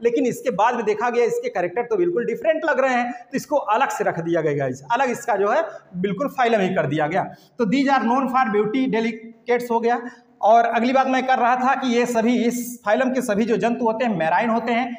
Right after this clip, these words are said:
and pelagic। and कैसे होते हैं? Pelagic होते हैं, जो कहाँ float करते हैं? Float on sea surface, ठीक है। कहाँ पर? सी सरफेस पर फ्लोट करते हैं, ठीक है,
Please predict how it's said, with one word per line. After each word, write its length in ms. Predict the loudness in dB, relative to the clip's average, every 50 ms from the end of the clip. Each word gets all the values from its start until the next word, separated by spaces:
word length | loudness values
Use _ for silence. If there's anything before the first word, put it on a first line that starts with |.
| -14 -10 -4 0 0
and 280 | 2 2 0 -2 -4 -2 -2
pelagic। 420 | 0 0 0 0 0 -2 -2 -4 -6 -10 -10 -6 -4
and 220 | -2 -2 0 0
कैसे 220 | -2 -2 -2 0 0
होते 180 | -2 0 -2
हैं? 100 | -4 -4 -2
Pelagic 380 | 0 0 0 0 -2 -2 0
होते 220 | 0 0 0 0 0
हैं, 340 | 2 2 2 0 -2 -4 -8 -12 -18 -16 -10 -4
जो 140 | -2 -2 -2 -2
कहाँ 240 | -2 0 2 2 2 2 2
float 280 | 0 0 0 0 0
करते 240 | 0 -2 -2 -2 -2
हैं? 120 | -2 -2 -2 -2
Float 400 | -4 -2 0 0 0 0 0 0 0
on 200 | 0 2 0 0 0
sea 180 | -2 -2 -2 -4 -4
surface, 440 | -4 -6 -6 -4 -6 -6 -6 -8 -12 -14 -10 -8
ठीक 140 | -6 -4 -4
है। 80 | -4 -6 -8 -14 -20 _ _ -4
कहाँ 200 | -2 0 0 0 0
पर? 200 | 0 0 0 -2 -2
सी 260 | -4 -6 -4 -2 -2 -4
सरफेस 540 | -2 -2 0 0 0 0 -2 -4 -4 -4 -2 -2
पर 140 | 0 0 0 -2
फ्लोट 360 | -6 -6 -4 -2 -2 -2 -4 -4
करते 300 | -4 -4 -4 -2 -2 -2
हैं, 200 | -2 -2 -2 -2
ठीक 160 | -4 -2 -2 -2
है, 80 | -2